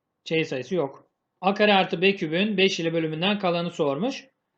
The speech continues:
Şimdi A kare dediği için ilk önce bu sayının beş ile bölümünden kalan sekizi beşe böldüm, üç olduğunu gördüm.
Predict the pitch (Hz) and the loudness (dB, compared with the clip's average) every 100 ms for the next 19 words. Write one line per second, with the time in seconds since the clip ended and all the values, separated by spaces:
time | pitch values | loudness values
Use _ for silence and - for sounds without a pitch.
0 | _ _ _ - 196 - 208 240 247 240 | _ _ _ -4 -4 2 2 4 6 6
1 | 233 226 247 202 190 226 240 226 208 170 | 4 2 0 0 -2 -4 -4 -2 0 0
2 | 170 214 233 - _ _ - 226 190 170 | 0 0 0 -10 _ _ -12 0 2 2
3 | 185 214 - _ - 185 208 196 185 185 | 0 -2 -6 _ -2 0 2 0 0 0
4 | 180 180 180 180 156 170 202 190 196 190 | -2 -2 -2 -2 -2 -2 -2 -4 -2 0
5 | 190 185 180 160 156 208 208 202 202 165 | 2 2 2 2 2 -2 -2 -4 -2 0
6 | 147 160 208 185 151 135 180 | 0 0 2 2 2 0 -6